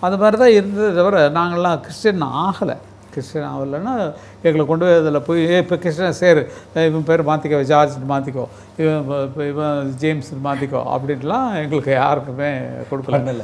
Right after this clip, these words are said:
Speaker 1: என் பொண்ணுக்கு வந்து இப்போ மேரின்னு வச்சுக்கோங்க. எங்க வீட்ல பார்த்தீங்கன்னா வரதராஜன்,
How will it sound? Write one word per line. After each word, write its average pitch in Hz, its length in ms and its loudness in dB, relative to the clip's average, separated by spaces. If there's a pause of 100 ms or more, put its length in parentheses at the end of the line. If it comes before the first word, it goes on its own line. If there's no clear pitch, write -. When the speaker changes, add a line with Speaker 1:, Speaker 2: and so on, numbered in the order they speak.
(140)
Speaker 1:
என் 175 140 2
பொண்ணுக்கு 196 280 4
வந்து 175 240 2
இப்போ 160 200 4
மேரின்னு 156 520 2
வச்சுக்கோங்க. 139 500 -4 (200)
எங்க 202 180 6
வீட்ல 208 200 10
பார்த்தீங்கன்னா 196 360 2
வரதராஜன், 156 580 8